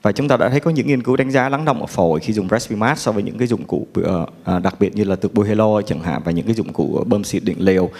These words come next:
thì cho thấy là Respimat phân phối thuốc với hiệu quả hơn.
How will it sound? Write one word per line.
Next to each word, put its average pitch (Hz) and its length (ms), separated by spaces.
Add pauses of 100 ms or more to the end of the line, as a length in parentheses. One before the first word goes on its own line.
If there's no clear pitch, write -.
(280)
thì 92 280 (160)
cho 117 160
thấy 117 280
là 98 340
Respimat 120 600
phân 110 160
phối 107 360
thuốc 156 280
với 147 80
hiệu 82 200
quả 73 160
hơn. 104 260